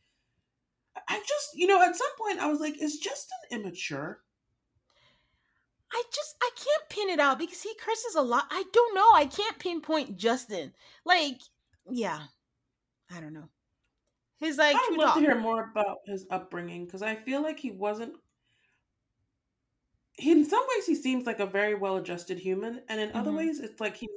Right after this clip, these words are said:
Speaker 1: missed some sort of social skills.
Speaker 2: Mm. Yeah.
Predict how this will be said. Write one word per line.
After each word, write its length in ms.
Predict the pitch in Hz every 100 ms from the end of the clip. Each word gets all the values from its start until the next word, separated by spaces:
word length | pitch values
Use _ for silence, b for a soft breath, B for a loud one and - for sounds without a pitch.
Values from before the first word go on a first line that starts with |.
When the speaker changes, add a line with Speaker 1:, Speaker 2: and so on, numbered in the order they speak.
| 208
Speaker 1:
missed 300 | 220 - - _ _ _ _ _
some 280 | - 269 -
sort 260 | - 247
of 120 | 208 185
social 440 | 240 220 - 175
skills. 560 | - - - - - - _ _ _ _ _ -
Speaker 2:
Mm. 560 | 214 220 208 180 160 170 _ _ _ _ _ _ _ _ _
Yeah. 300 | 226 190 175